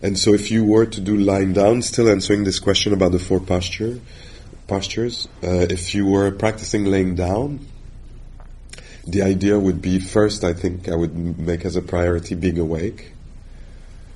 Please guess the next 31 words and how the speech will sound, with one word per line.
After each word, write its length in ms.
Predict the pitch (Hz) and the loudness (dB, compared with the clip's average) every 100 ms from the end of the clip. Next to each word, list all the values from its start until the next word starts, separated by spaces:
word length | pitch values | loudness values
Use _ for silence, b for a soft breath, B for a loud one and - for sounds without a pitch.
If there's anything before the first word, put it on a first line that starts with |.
| B - 82 | B -16 -12
because 260 | 87 82 | -10 -8
it's 240 | 85 - - | -8 -6 -6
easy 180 | 85 90 | -4 -6
to 100 | - | -4
fall 180 | 87 | -4
asleep 400 | 82 - 85 85 | -4 -4 -6 -6
when 140 | - 82 | -6 -6
you're 240 | 82 80 | -6 -6
laying 300 | 80 82 80 | -6 -8 -8
down. 340 | 82 82 104 117 B B B B | -10 -10 -10 -12 B B B B
And 220 | 92 92 | -4 0
then 340 | 92 113 139 - | 2 2 -2 -8
it 160 | 98 | -8
could 220 | - 98 | -6 -4
be, 340 | 90 101 104 - - - - - | -2 0 -2 -4 -12 -20 -20 -12
uh, 380 | 92 87 87 85 - - | -8 -6 -6 -10 -14 -10
maybe 480 | 92 92 98 98 101 | -2 4 4 4 2
the 120 | 95 | 2
main 260 | 92 98 95 | 2 2 2
experience 480 | 95 - 98 98 | -2 -2 -2 -2
would 100 | 95 | -2
be 80 | 92 | 0
the 80 | 92 | -2
points 380 | 92 101 101 98 | 0 -2 -2 -4
of 140 | - | -8
contact 540 | - 95 95 98 - - | -4 -4 -4 -8 -6 -6
with 200 | 92 - | -6 -4
the, 440 | 92 90 90 90 | -2 0 0 -2
the 120 | 90 | -6
floor 480 | - 95 95 95 95 | -4 0 2 2 -2
or 360 | 92 92 90 | -4 -6 -4